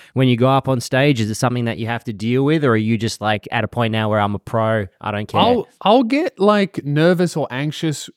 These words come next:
Speaker 2: doing, when I'm about to do something that I've never done before. So, like, I'll usually get,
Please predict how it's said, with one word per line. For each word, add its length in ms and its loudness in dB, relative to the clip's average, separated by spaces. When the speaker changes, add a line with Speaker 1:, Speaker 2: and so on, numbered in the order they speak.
Speaker 2:
doing, 500 0
when 160 0
I'm 120 2
about 220 2
to 60 -10
do 120 2
something 300 -2
that 80 0
I've 160 2
never 240 -4
done 300 -4
before. 500 0
So, 240 0
like, 280 0
I'll 180 4
usually 300 0
get, 240 0